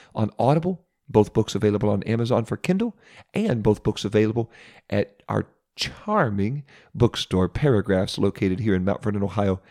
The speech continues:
at the corner of South Main, East Ohio. And each of those copies at Paragraphs are signed. So if you want to get a copy of that, you live in the Knox County, Ohio area, you can certainly pick those up at Paragraphs. Thanks to everybody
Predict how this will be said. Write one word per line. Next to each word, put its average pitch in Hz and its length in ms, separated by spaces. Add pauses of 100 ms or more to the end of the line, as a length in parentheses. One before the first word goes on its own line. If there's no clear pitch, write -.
(260)
at 92 80
the 101 60
corner 101 300
of - 280 (220)
South - 340
Main, 107 220
East - 280
Ohio. 120 400 (300)
And - 100
each - 280
of 110 100
those 95 200
copies 98 600
at 113 220
Paragraphs 101 680 (140)
are 95 360 (440)
signed. 107 560 (280)
So - 160
if 95 100
you 101 80
want 95 80
to 92 60
get 92 120
a 90 60
copy 101 400
of 92 80
that, 127 180
you 101 120
live 92 100
in 95 60
the 90 200
Knox 98 220
County, 98 340 (280)
Ohio 110 480
area, 98 260
you 92 160
can 90 160
certainly - 240
pick 92 200
those 90 180
up 92 200
at - 120
Paragraphs. 95 640 (920)
Thanks 220 420
to - 300
everybody 104 640